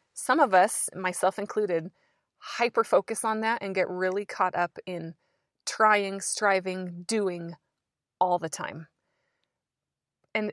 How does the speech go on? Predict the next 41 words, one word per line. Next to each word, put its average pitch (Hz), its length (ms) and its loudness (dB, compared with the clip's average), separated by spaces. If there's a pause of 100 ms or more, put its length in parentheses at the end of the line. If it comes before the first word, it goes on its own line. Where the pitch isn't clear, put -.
but 233 140 0
in 262 100 2
the 247 80 0
big 294 280 0
picture, - 340 0
when 180 120 -6
you 254 80 -6
step 240 300 0
back 214 260 6
and 208 120 -2
look 202 140 -6
at - 80 -10
this 170 180 -6
whole 226 280 0
life 214 300 0
timeline 208 680 -4
or 170 200 0
even 208 340 -2
the 175 80 -2
next - 300 -8
ten 214 240 -8
years 202 240 -6
of 196 120 -6
your 190 120 -4
life, 170 380 -4 (520)
the 175 200 0
details 247 720 0
of 196 180 0
exactly 185 540 -2
how 208 340 -6
change 214 460 -8
happens 247 560 -8
are 208 160 -10
a 196 60 -10
little 185 260 -8
bit 220 220 -8 (600)
fuzzy, 202 460 0 (1500)
but 196 420 4 (140)
they 202 200 0
add 208 240 4
up 190 220 0